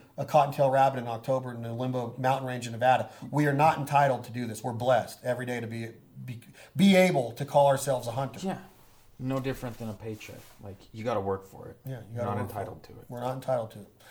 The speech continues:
Speaker 1: And that sense of, is, the sense of entitlement's running rampant through our
Speaker 2: It's terrible.
Speaker 1: <laughs> through our society right now. And we gotta get back, we gotta get back to free, like Drake talks about. We gotta get back to our roots. We gotta get back to living off the land and executing and,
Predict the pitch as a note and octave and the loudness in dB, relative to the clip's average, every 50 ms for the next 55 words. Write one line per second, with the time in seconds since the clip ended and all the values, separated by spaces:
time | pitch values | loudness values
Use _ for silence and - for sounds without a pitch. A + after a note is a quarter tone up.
0 | - - - C#3 C#3+ C#3+ D3+ D#3 D3 - - D#3+ D#3 D3 - D#3 C#3+ C3 B2+ C#3 | -16 -6 -2 0 4 6 6 6 4 4 0 0 -2 -2 -2 -4 -6 -6 -6 -6
1 | C#3+ C3 B2 B2 - - - C3+ B2+ A#2+ - E3 E3 E3 - D#3 D#3 C#3 C#3+ C#3+ | -4 -4 -4 -6 -10 -12 -12 -8 -6 -2 0 0 0 0 -2 -4 -2 0 2 4
2 | C#3+ C#3 C3+ C3+ B2+ A#2+ - B2 C3 C3 C3 C3 B2+ A#2+ A2+ A#2 B2+ C3 C3 C3+ | 4 4 2 0 -2 -6 -4 -2 0 0 0 0 -2 -4 -4 -2 0 0 0 0
3 | C3+ C3 A2+ A2+ B2 B2+ B2 A#2+ A#2+ A#2+ A#2+ A#2 B2 A2+ - - C3 A#2+ B2+ C3+ | -2 -6 -10 -8 -8 -8 -4 -4 -4 -4 -2 -4 -4 -6 -2 0 2 4 4 4
4 | - C3+ A2+ B2+ - E3 D#3+ C#3 B2+ B2+ B2+ B2+ B2+ - C3 - - C3 C3 C3 | 2 0 -2 -2 -2 0 2 4 4 4 4 2 -2 -6 -4 2 4 6 6 6
5 | C3 B2+ B2 B2 A#2+ B2+ C3+ C#3+ C#3 C3 C3+ C#3 D3 D3+ D3+ D3 D3 D3 C3 C#3 | 6 4 2 2 2 2 2 2 2 0 2 2 2 2 2 0 -2 -2 2 4
6 | C#3 C#3 C#3+ C#3 - - - - - - - D3 D3 E3+ E3+ F3 E3+ D#3 - - | 6 6 6 4 0 -6 -18 -20 -20 -10 -6 2 6 8 8 8 6 2 0 4
7 | D3 D3+ D3+ D3+ D3+ - A#2+ - - C3+ C3+ C#3 D3 D3+ C#3+ C#3 C3 B2+ B2+ C3+ | 6 8 8 8 6 2 -6 -10 -8 -6 -4 -2 -2 0 2 0 0 0 0 0
8 | C#3 C#3 C#3 - C#3+ C#3+ C#3 - C#3+ C#3 C#3 C3+ C3+ C3 C#3 C#3 C#3 C#3 C3+ D3 | 0 0 2 2 2 2 2 0 0 0 2 2 4 4 4 2 2 2 4 4
9 | C#3 C3+ C3+ - C#3+ C3+ B2 B2 C3+ C#3+ C#3+ C#3 C#3 - D3+ C#3 D#3 D#3+ D#3 D3+ | 4 4 4 0 -2 -2 -2 -2 -4 -4 -4 -4 -4 -6 -2 2 2 2 2 2
10 | D#3 D3 C3+ C3 C3+ C#3 C#3 C3+ C3+ - - - - - - _ - D3 C3+ B2 | -2 -4 0 2 4 6 6 6 4 2 -4 -14 -20 -20 -16 _ 0 0 2 2
11 | C#3 D3+ D3 D3+ D3 C#3+ C#3 C#3 - C3+ B2 B2+ B2+ B2+ B2+ B2+ B2+ B2+ B2 B2 | 2 2 2 2 2 2 2 2 0 -4 -6 -4 -4 -2 -2 -2 -2 -4 -4 -8
12 | - - - - - C3+ C3 C3+ C3 B2 B2 A#2 A2 - D3 D3 C#3+ D3 - D3+ | -12 -18 -18 -10 -4 -2 0 2 2 0 0 -2 0 2 4 4 4 2 0 -4
13 | C#3 - - D#3+ D#3+ D3+ C#3+ C#3 C3+ C3 C3 C3 - C3 B2+ B2 A#2+ A#2 A2+ | -4 -6 -6 -4 -2 -2 -2 -2 -2 -2 -4 -4 -4 -4 -4 -4 -4 -6 -8